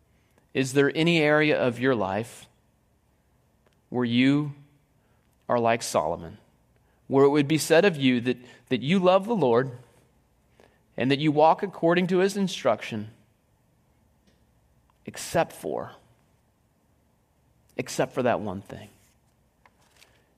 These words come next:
And maybe for you, that, that one thing is your relationships. It's your love life.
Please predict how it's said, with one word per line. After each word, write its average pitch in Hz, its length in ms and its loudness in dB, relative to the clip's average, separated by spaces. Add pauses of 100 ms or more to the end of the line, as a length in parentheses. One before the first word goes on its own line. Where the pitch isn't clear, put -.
(120)
And 127 120 0
maybe 151 240 4
for 165 140 -2
you, 160 240 0
that, 147 420 2
that 135 180 0
one 139 300 -2
thing 143 500 -4 (1080)
is 120 140 -4
your 143 120 0
relationships. 117 1000 -2 (840)
It's 120 180 -12
your 151 80 0
love 127 260 4
life. - 480 -6